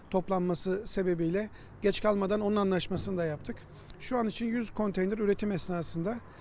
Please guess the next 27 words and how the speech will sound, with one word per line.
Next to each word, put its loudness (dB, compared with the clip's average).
e, 2
ve, 6
e, 4
yirmi 2
sekiz 0
adet 4
V 8
C 4
ve 4
yirmi 4
sekiz 0
adet 2
seyyar 4
duş 0
da, 0
e, 4
bu 6
hafta 6
içi 2
üretilip, 2
e, 4
ihtiyaç 2
olan 4
bölgelere 4
inşallah 0
sevk 2
edilecek. -2